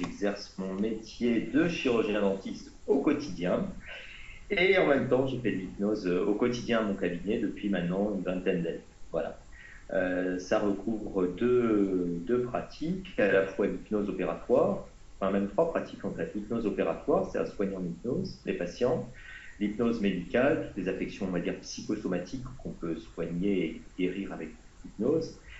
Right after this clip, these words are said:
Et en même temps, l'hypnose thérapeutique. Et ce qui est intéressant dans l'hypnose dentaire, en fait, c'est qu'il y a un peu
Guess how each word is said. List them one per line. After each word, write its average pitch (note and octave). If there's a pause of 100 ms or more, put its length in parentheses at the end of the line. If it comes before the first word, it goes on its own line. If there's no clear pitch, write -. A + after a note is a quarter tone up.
(220)
Et D3+
en D3
même B2
temps, C#3
l'hypnose C3
thérapeutique. G#2+ (120)
Et -
ce -
qui E2+
est F2
intéressant F2
dans F#2+
l'hypnose E2+
dentaire, A#2+
en -
fait, B2
c'est G2
qu'il -
y G#2
a G2
un G2
peu C3